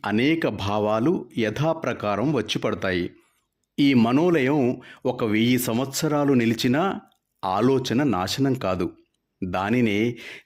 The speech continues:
జీవన్మరణాల నుండి విముక్తి అంటారు. అందువల్లనే సాధకుడు ఎంతో మెలకువతో ఉండి ఆ అనుభవం ఎవరికి కలుగుతుందో,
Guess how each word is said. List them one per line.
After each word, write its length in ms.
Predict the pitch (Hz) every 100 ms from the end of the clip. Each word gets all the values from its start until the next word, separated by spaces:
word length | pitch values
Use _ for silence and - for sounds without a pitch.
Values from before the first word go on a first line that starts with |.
| 110
జీవన్మరణాల 1120 | 113 113 123 143 160 156 143 135 135 131 131
నుండి 340 | 123 120 139 120
విముక్తి 680 | 110 110 107 - 147 165 -
అంటారు. 480 | 110 98 92 87 - _ _ _ -
అందువల్లనే 680 | 95 104 120 113 101 101 156
సాధకుడు 800 | 165 95 101 123 107 131 190 233 - _ -
ఎంతో 400 | 107 107 113 104
మెలకువతో 720 | 95 92 107 - 117 117 113
ఉండి 420 | 110 120 175 - - - - _ -
ఆ 340 | 120 110 - 107
అనుభవం 680 | 127 135 160 165 175 - -
ఎవరికి 420 | 104 113 147 156
కలుగుతుందో, 920 | - 127 120 120 127 123 147 185 -